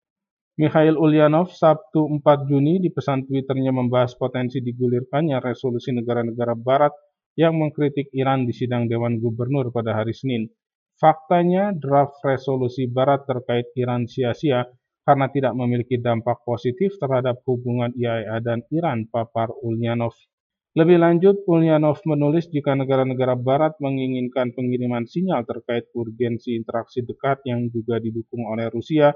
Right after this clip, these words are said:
maka hal ini dapat disampaikan secara lisan." Di pesannya, ia memperingatkan jika pekan depan, Senin pekan ini, Dewan Gubernur I A E A menerima resolusi Barat terkait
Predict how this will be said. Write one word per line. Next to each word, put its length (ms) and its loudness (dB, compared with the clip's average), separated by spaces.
maka 320 -2
hal 160 0
ini 280 0
dapat 360 -2
disampaikan 760 -6
secara 560 -6
lisan." 560 -4
Di 160 4
pesannya, 400 2
ia 160 4
memperingatkan 760 0
jika 280 -2
pekan 400 -2
depan, 440 0
Senin 320 -4
pekan 280 -6
ini, 280 -2
Dewan 320 -2
Gubernur 560 -4
I 160 -2
A 200 0
E 120 -2
A 120 4
menerima 480 -2
resolusi 480 -6
Barat 320 0
terkait 480 -6